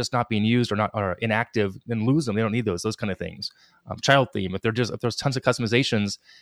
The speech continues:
they should really use that in a child theme. Best practice, right? Not hard to fix. So yeah, I don't even give them the, I mean, I, I guess I have my checklist in my mind. I know what I'm gonna go look through, and it takes me literally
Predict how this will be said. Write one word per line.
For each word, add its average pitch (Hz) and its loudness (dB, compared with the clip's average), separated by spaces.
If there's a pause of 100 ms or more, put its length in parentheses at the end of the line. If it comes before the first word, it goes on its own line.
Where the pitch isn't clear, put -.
(140)
they 127 0
should 165 0
really 160 2
use 123 0
that 120 4
in 110 -2
a 104 -2
child 170 0
theme. 90 -6
Best 113 0
practice, - -4
right? 95 -4 (180)
Not 135 2
hard 131 4
to 110 0
fix. - 0 (380)
So 147 2
yeah, 120 6
I 127 10
don't 156 6
even 131 2
give 127 2
them 127 0
the, 113 0
I - -8
mean, 127 0
I, 123 4
I 127 0
guess 131 2
I 117 2
have 113 2
my 113 2
checklist - -2
in 113 -2
my 98 0
mind. 104 2 (560)
I 110 -2
know 117 2
what 107 2
I'm 101 -2
gonna 104 2
go 101 0
look 110 -2
through, 98 0
and 110 2
it - -4
takes - 0
me 110 4
literally 104 4